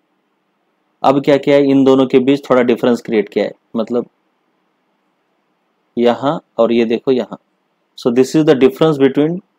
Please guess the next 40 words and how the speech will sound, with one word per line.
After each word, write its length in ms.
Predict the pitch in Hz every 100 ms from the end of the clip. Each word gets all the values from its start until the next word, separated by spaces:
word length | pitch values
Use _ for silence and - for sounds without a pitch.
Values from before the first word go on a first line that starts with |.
| _ _ _ _ _ _
two 100 | 156
limbs 320 | 143 139 151
created। 340 | - 127 107 117
और 120 | 139
ये 120 | 175
difference 400 | 160 147 147 190 156
बहुत 280 | 139 165 196
ही 60 |
छोटा 320 | 190 170 160 170
है 160 | 151
ऐसा 160 | 139 135
मानना 340 | 117 110 107
है 60 | 104
आपको, 200 | - 139
बहुत 420 | 131 156 175 175
छोटा, 240 | 147 127 107
delta 400 | 123 123 107 95
H 140 | 92 - _ _ _ _ _ _ _ _ _
as 280 | 123 135 139 -
compared 400 | 131 120 131 123
to 60 | 143
this 240 | 127 160 - - _ _ 131
original 540 | 127 123 117 139 139 -
height 280 | 107 92 - - 98
H। 220 | - - - _ _ _ _
ठीक 200 | - 139
है, 140 | 185 185 _ _ _ _ _ _ _
अब 220 | 151 147
देखो 400 | 120 113 147 170 - _
इस 160 | 151 151 -
fluid 280 | 160 170
के 80 | 170
ऊपर 320 | 139 120 -
नेट 340 | 113 117 160 160
force 340 | - 139 - -
क्या 140 | 135 110
apply 260 | - 101 92
हो 60 |
रहा 80 |
है। 60 | 95